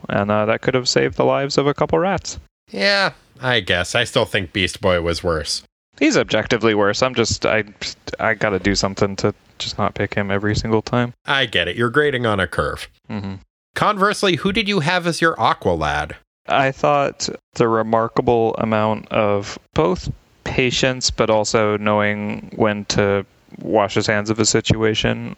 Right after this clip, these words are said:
Speaker 1: and his ability to catch a bird in flight while jumping out of a window, and rescuing people who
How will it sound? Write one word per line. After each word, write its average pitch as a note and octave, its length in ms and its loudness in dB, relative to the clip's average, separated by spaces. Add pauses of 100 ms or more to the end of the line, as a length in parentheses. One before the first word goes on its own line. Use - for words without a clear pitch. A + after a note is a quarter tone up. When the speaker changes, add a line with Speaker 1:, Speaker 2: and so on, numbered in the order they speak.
(140)
Speaker 1:
and A2 260 2
his A2 180 2
ability G#2+ 480 2
to G#2 80 0
catch - 260 0
a G#2+ 40 2
bird G#2+ 260 2
in G#2+ 140 -2
flight A2+ 260 0
while A2 140 2
jumping A2 320 0
out A2+ 120 4
of G2+ 100 0
a A2 40 2
window, G#2+ 480 0 (200)
and G#3 220 0
rescuing A#2+ 440 0
people A2 340 0
who G#2 320 0